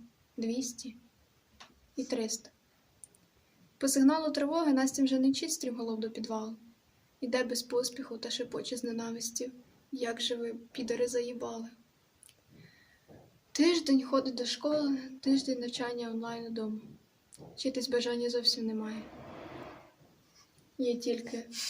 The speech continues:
гнів та втома. Добре, що є ноутбук, подарунок Олега, татового побратима.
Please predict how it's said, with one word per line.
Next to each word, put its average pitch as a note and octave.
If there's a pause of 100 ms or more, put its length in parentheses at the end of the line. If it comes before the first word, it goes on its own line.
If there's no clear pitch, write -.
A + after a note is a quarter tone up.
(180)
гнів C4 (800)
та A#3
втома. A3+ (1300)
Добре, C#4
що -
є C#4
ноутбук, C4 (320)
подарунок B3+
Олега, A3+ (680)
татового B3
побратима. A#3+